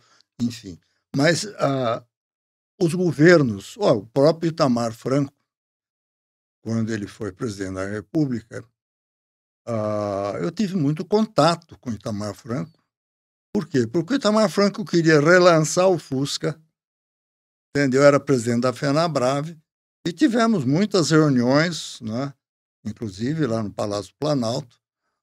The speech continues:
ah, com o, o chefe da Casa Civil, né?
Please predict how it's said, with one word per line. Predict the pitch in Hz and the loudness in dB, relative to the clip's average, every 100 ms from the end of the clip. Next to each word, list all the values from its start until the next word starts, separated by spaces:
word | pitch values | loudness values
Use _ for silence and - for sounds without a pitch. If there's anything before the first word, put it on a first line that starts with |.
| _ | _
ah, | 101 98 101 98 95 92 92 | -6 -4 -2 -2 -4 -6 -10
com | 95 110 98 92 107 104 139 _ _ _ _ _ _ - | -10 -10 -10 -12 -16 -18 -20 _ _ _ _ _ _ -16
o, | |
o | 104 | -10
chefe | - 120 107 | -4 -4 -4
da | - 98 | -8 -12
Casa | - 107 101 | -6 -8 -8
Civil, | - 123 98 95 151 170 - _ _ _ _ | -12 -10 -10 -6 -6 -6 -12 _ _ _ _
né? | 110 120 | -10 -10